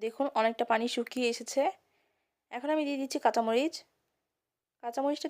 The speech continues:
দিয়ে একটু ঢেকে রেখে দিয়েছিলাম কিছুক্ষণের জন্য। কিছুক্ষণ পর ঢাকনাটা উঠিয়ে কিশমিশটা দিয়ে দিলাম, দিয়ে একটু নেড়েচেড়ে ভালোভাবে মিশিয়ে দিচ্ছি। কিছুক্ষণ নেড়েচেড়ে মিশিয়ে দেওয়ার পর ঢাকনা দিয়ে ঢেকে রেখে দেব সামান্য কিছু সময়ের জন্য।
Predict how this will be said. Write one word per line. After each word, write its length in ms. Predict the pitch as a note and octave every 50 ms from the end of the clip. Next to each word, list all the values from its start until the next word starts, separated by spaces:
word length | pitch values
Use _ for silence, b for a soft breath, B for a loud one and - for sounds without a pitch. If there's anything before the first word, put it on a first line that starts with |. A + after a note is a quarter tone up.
| C#4+ -
দিয়ে 160 | C#4 C4+ C4+ D4 D4+
একটু 120 | C#4+ - B3 G#3+
ঢেকে 180 | B3+ A#3+ - B3
রেখে 140 | B3 A#3+ C4
দিয়েছিলাম 280 | B3+ B3 - C4+ B3+ C4+ C#4+ -
কিছুক্ষণের 380 | B3+ - - - A#3 A3+ A3 A3+
জন্য। 160 | A3+ A#3 A#3 C#4 F4+ F4+ _ _ _ -
কিছুক্ষণ 340 | C4 - - C#4 - D#4 D#4 - -
পর 140 | B3+ G#3+ B3 E4 D4+
ঢাকনাটা 280 | B3 A#3 - A#3 A3+ A#3 A3+
উঠিয়ে 180 | A3 A#3 A#3+ A#3 -
কিশমিশটা 460 | A#3+ A#3 - A#3 A#3 A#3 - - A#3+ A3+
দিয়ে 120 | A3 A3 G#3+ G#3+
দিলাম, 200 | A3 A3+ B3+ D#4+ F#4+ - _ _ _ _ _ _ _ _ _ _ _ _ _ _ _ _ _ _ _ A3
দিয়ে 160 | A3+ B3 C4 C#4 C#4+
একটু 120 | C#4 - D#4 D4
নেড়েচেড়ে 320 | B3+ A#3+ B3 - C4+ C#4 C4+
ভালোভাবে 300 | C4 A#3 A#3 A#3 A#3 - B3+ B3
মিশিয়ে 240 | A3+ A3+ - B3 A#3 G#3+
দিচ্ছি। 320 | A3 - - - - C4+ C#4+ E4+ G4+ - _ _ _ _ _ _ _ _ _ _ _ _ _ _ _ _ _ _ _ _ _ _ _ _ - _ _ _ _ _ _ _ _ _ _ _ _ _ _ _
কিছুক্ষণ 340 | - C#4 - D#4 D4+ - D#4+ D4+
নেড়েচেড়ে 320 | C#4+ C4+ C4+ C4 - D4 C#4+ C4
মিশিয়ে 220 | C4 C4 - C#4+ B3+ C#4
দেওয়ার 220 | C#4 C#4+ C#4+ C#4 C#4 -
পর 140 | A#3+ A3+ B3+ C#4+ - _ _ _ _ _ _ -
ঢাকনা 280 | A3+ A#3 A3+ - B3 B3 A#3
দিয়ে 100 | C4 C4 A#3
ঢেকে 160 | B3 A#3+ B3 B3
রেখে 140 | A#3+ B3+ B3+ B3+
দেব 100 | B3+ B3 B3 D#4+ F#4+ - _ _ _ _ _ _ _ _ _ _ _ -
সামান্য 260 | - D#4 D4+ D4+ C#4+ C4+ B3 -
কিছু 160 | A3 A3 A3+ A3 -
সময়ের 300 | A3 G3+ G3+ G3 F#3+ G3 -
জন্য। 180 | F#3+ G3 G3+